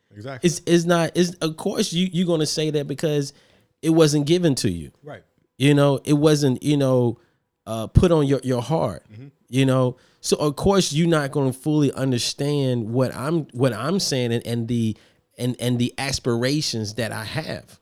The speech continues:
Speaker 1: Yeah.
Speaker 2: around this certain goal, you know? And, and of course t-, it's like, that's one thing, even young people, don't do things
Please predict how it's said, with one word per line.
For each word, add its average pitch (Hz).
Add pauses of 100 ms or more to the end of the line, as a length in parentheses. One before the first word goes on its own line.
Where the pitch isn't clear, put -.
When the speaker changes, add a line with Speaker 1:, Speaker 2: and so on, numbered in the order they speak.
Speaker 1:
Yeah. 117
Speaker 2:
around 120
this 120
certain 117
goal, 107 (300)
you 110
know? 110 (340)
And, 139 (160)
and 143
of 135
course 185
t-, -
it's 143
like, 139 (200)
that's 185
one 175
thing, 160
even 151
young 180
people, 147
don't 180 (500)
do 190
things 104